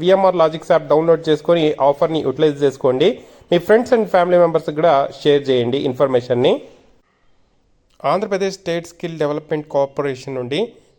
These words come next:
వివిధ జిల్లాల్లో జాబ్ మేళాలు అయితే నిర్వహిస్తున్నారండి. మంచి మంచి కంపెనీలు ఉన్నాయి ఇందులో. So, తిరుపతి డిస్ట్రిక్ట్స్‌లో వీల్స్ ఇండియా లిమిటెడ్, గ్రీన్ టెక్ ఇండస్ట్రీస్, గ్రీన్‌ల్యాండ్,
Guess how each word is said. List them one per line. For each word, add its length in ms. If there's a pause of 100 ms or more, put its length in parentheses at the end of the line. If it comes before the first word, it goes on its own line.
వివిధ 300 (240)
జిల్లాల్లో 440 (300)
జాబ్ 240
మేళాలు 260
అయితే 120
నిర్వహిస్తున్నారండి. 720
మంచి 320
మంచి 140
కంపెనీలు 460
ఉన్నాయి 260
ఇందులో. 220 (460)
So, 80 (120)
తిరుపతి 300
డిస్ట్రిక్ట్స్‌లో 600 (280)
వీల్స్ 320
ఇండియా 240
లిమిటెడ్, 460 (840)
గ్రీన్ 320
టెక్ 180
ఇండస్ట్రీస్, 540 (320)
గ్రీన్‌ల్యాండ్, 560